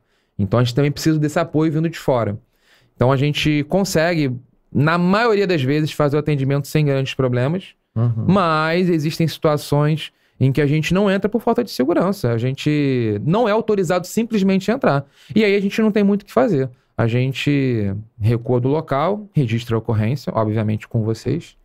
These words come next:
Speaker 1: né? Pra que isso não se configure uma omissão de socorro, um crime, e a gente aguarda ter a segurança. Então, se não há segurança, se a gente não tem autorização pra entrar, se existe algum tipo de ameaça, seja expressa ou velada, pros nossos militares,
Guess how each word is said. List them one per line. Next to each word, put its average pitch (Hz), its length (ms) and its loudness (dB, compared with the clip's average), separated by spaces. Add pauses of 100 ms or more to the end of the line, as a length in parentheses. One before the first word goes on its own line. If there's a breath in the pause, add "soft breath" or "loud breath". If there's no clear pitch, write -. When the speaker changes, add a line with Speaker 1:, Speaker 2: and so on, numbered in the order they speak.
(220)
Speaker 1:
né? 120 180 -2 (420 soft breath)
Pra 113 120 2
que 120 120 -2
isso 120 220 -2
não 123 60 2
se 120 140 -6
configure 113 580 -2
uma 110 120 -2
omissão 107 320 -4
de 101 80 -8
socorro, 131 540 0 (720)
um 98 120 0
crime, 156 400 -2 (440)
e 120 120 2
a 120 60 2
gente 123 240 -2
aguarda 123 380 0
ter 123 120 -2
a 120 60 -2
segurança. 120 440 -2
Então, 127 200 -2 (120)
se - 200 0
não 208 160 2
há 254 60 0
segurança, 196 640 0 (200 soft breath)
se - 120 -4
a - 20 6
gente 170 280 0
não 190 200 0
tem 208 140 0
autorização 180 480 0
pra 170 140 0
entrar, 147 360 -2 (140 loud breath)
se - 140 0
existe 165 220 0
algum 180 180 0
tipo 185 180 -4
de 165 100 2
ameaça, 180 600 0
seja 175 240 0
expressa 165 440 0
ou 175 40 2
velada, 131 500 0 (280 soft breath)
pros 139 180 2
nossos 202 420 0
militares, 170 640 0